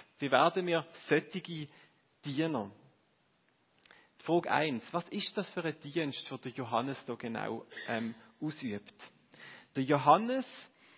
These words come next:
bereitet Menschen vor, ihrem König Jesus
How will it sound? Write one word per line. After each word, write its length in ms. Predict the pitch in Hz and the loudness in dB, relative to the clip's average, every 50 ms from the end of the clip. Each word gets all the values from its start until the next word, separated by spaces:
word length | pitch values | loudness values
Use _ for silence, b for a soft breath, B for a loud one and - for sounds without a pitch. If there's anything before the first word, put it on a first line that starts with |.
| b b - | b b 2
bereitet 600 | 175 160 143 147 151 180 196 190 - 196 - - | 4 6 6 6 6 4 4 2 0 -2 -2 0
Menschen 600 | 147 143 143 143 165 196 208 208 196 - 208 190 - - | 2 4 4 4 2 2 -2 -4 -4 -4 -4 -4 -4 -2
vor, 400 | - 151 151 165 185 196 196 - | 0 0 2 2 0 0 -2 -2
ihrem 340 | - 147 135 143 135 123 - | -4 -4 -4 -4 -4 -6 -6
König 720 | - - 139 139 156 175 190 196 190 196 190 185 - - - b b b - | -2 0 2 2 2 2 2 0 -2 -4 -4 -6 -12 -18 -18 b b b -12
Jesus 600 | 127 123 135 135 139 165 170 - - 175 165 156 | -2 0 2 2 2 2 0 -2 -4 -6 -6 -8